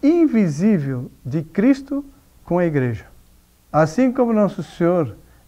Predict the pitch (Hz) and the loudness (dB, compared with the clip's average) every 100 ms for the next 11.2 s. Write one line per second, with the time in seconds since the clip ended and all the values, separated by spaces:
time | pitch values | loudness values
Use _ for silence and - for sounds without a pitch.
0 | _ 139 151 156 143 117 156 202 175 - | _ 2 4 4 0 2 2 2 0 -6
1 | 127 117 - _ 123 123 123 143 143 156 | -12 -12 -16 _ -6 -4 -2 -2 -2 -4
2 | 180 - _ - - _ _ - 143 147 | -10 -20 _ -20 -20 _ _ -2 0 -2
3 | - 220 285 294 - 226 226 160 147 180 | -2 2 4 4 2 0 4 6 8 8
4 | 156 123 117 110 _ _ - 131 156 156 | 6 0 -8 -12 _ _ -8 -6 -6 2
5 | 165 190 - 135 - _ _ _ _ _ | 4 4 0 -16 -18 _ _ _ _ _
6 | - 123 127 123 127 160 165 139 120 143 | -6 -2 0 0 0 2 0 -4 -4 -6
7 | 123 190 220 139 107 - _ _ _ _ | -2 0 0 -2 -10 -18 _ _ _ _
8 | - _ _ _ 139 143 196 208 208 160 | -20 _ _ _ -2 -2 0 0 0 0
9 | 170 196 143 156 214 208 156 - - 170 | -2 -2 -2 2 4 2 -4 -8 0 0
10 | 170 - - _ _ - 131 143 - 131 | 0 -8 -20 _ _ -8 -4 -4 -6 -10
11 | 120 110 | -10 -12